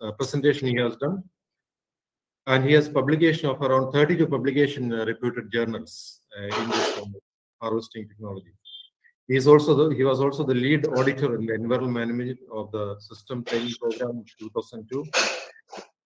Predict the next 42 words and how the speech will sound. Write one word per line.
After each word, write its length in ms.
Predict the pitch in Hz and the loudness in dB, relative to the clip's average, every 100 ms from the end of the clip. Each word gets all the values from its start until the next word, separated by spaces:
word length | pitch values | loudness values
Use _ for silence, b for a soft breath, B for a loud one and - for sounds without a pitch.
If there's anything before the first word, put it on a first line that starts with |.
| _ 127 | _ 0
And, 200 | 127 123 | 4 4
um, 260 | 120 127 - _ _ _ 151 | 2 0 -10 _ _ _ 2
he 100 | 147 | 4
has 220 | 151 147 | 4 4
given, 300 | 147 151 151 | 2 2 2
uh, 300 | 151 131 120 - | 0 -2 -2 4
training 400 | 156 160 165 160 | 6 6 4 4
to 160 | 151 | 4
a 20 | 120 | 4
large 420 | 117 139 165 156 | 4 6 6 4
number 260 | 143 143 | 0 2
of 140 | 143 139 | 0 0
people 360 | 139 143 151 | 0 0 0
in, 200 | 131 120 | 0 0
uh, 220 | 117 113 110 117 107 | -2 -2 -6 -6 -6
uh, 40 | |
schools 480 | 104 - 143 143 - | -8 0 2 2 0
as 160 | 123 127 | -2 0
well 100 | 127 | -2
as 120 | 120 | -2
colleges 480 | - 123 131 131 131 | -2 0 0 -2 -4
and 160 | 117 104 | -8 -10
staff 340 | - 123 123 127 - _ _ _ _ _ _ - | -8 -4 -4 -4 -14 _ _ _ _ _ _ -2
in 220 | 120 123 | 0 2
our 160 | 123 117 | 0 0
Chhattisgarh, 580 | 135 147 131 156 143 147 127 | -2 -2 0 2 0 -2 -6
uh, 180 | 113 107 | -6 -2
regarding 420 | 120 123 123 120 | 0 0 0 -4
this, 200 | 113 - | -6 -4
uh, 180 | 117 113 110 _ _ - 101 101 | -2 -2 -6 _ _ -20 -20 _
rainwater 440 | 127 131 135 131 131 | -4 -2 0 -2 -4
harvesting. 420 | 117 117 - 117 107 | -8 -8 -14 -12 -12
That's 260 | 113 - | -10 -12
nearly 240 | 127 123 127 | -10 -4 -2
around 280 | 120 123 - _ _ _ - | -2 -4 -6 _ _ _ -6
one 300 | 117 139 147 | 0 2 2
lakh 260 | 135 135 - | 2 0 -2
people 220 | 131 131 | -4 -4
he 100 | 113 | -4
has 180 | 117 113 | -4 -4
given 280 | 113 113 110 | -6 -6 -8
training, 340 | 127 123 135 | -8 -6 -8